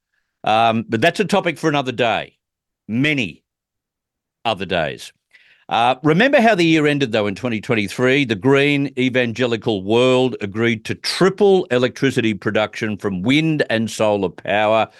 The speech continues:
by twenty thirty. Oh, so easy. Let's just click our fingers and triple the number of solar panels and wind turbines right across the world. Won't that be great? Hang on. It's twenty twenty.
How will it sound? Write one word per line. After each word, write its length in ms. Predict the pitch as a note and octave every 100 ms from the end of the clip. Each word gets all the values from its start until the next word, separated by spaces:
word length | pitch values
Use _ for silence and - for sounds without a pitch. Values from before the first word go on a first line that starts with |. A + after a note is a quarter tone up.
| - _ -
by 220 | A2+ A2+
twenty 460 | - - G#2+ G#2
thirty. 500 | F2+ - F#2 E2 C2+ C#2
Oh, 300 | A3+ D4 A#3
so 340 | - A#3 G3
easy. 380 | F#3+ E3+ B2+ - -
Let's 200 | G3+ A#3+
just 200 | C#4 A3+
click 240 | - A#3+ A3
our 160 | G3+
fingers 560 | - G3 F#3+ E3+ G2+ - _ _
and 120 | D3 C3+
triple 640 | - G3 E3+ D#3 A#2+ - _ _
the 80 | D3
number 320 | C#3+ E3 D3+
of 100 | C3+
solar 380 | - E3+ D#3 C#3+
panels 540 | - D3 C#3 C3 C3 B2
and 260 | B2 B2+ G#2+
wind 220 | F3+ D3+
turbines 580 | - D3+ B2+ A#2+ B2 G2
right 260 | E2+ D3
across 340 | D3 A#2 C3+ -
the 100 | A2+
world. 400 | A2 G#2+ E2 G2+
Won't 220 | A3+ C#4
that 180 | G#3+ -
be 100 | E3+
great? 320 | D#3 B2+ F2+
Hang 200 | C#3 D3+
on. 260 | A2 G#3 - _ _ _ _ -
It's 160 | A2 -
twenty 440 | - D#3 D3 B2+ -
twenty. 380 | - C3+ A2